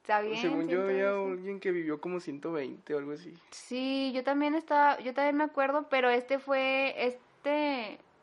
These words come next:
Speaker 1: pero creo que este fue antes que ese señor. <laughs> Y a este ya le habían
Speaker 2: Entonces,
Speaker 1: dado el premio, el récord Guinness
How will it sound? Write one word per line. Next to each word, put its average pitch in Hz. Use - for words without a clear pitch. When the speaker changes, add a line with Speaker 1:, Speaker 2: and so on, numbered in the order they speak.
Speaker 1:
pero 254
creo 240
que 269
este 277
fue 240
antes 233
que 180
ese 196
señor. 202
<laughs> 196
Y 269
a 262
este 269
ya 269
le 269
habían 269
Speaker 2:
Entonces, 254
Speaker 1:
dado 262
el 277
premio, 269
el 226
récord 233
Guinness 269